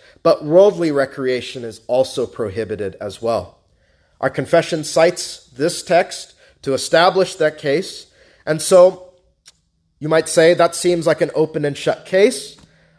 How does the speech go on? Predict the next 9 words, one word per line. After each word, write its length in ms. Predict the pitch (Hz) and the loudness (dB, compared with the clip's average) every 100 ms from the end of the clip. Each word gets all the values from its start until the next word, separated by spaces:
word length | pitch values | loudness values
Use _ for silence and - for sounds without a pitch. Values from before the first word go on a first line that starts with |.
| - | -4
I 140 | 147 | 2
would 180 | 156 147 | 2 2
say 260 | - 147 139 | 2 2 4
it 80 | 143 | 6
is. 560 | 202 254 - - - - _ _ | 6 4 -2 -14 -20 -20 _ _
It 140 | - 110 | -16 -10
seems 340 | - 202 196 | -2 -2 0
that 240 | 202 180 160 | 2 2 4
way. 380 | 170 170 160 | 6 4 2